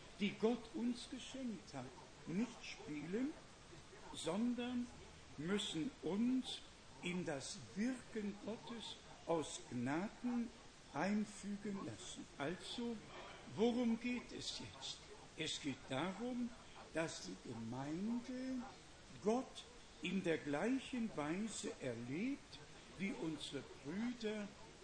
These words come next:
am Anfang. Ein Herr, ein Glaube, eine Taufe,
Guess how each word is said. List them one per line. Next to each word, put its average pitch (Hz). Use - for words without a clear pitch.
am 165
Anfang. 135
Ein 240
Herr, 196
ein 165
Glaube, 220
eine 196
Taufe, 139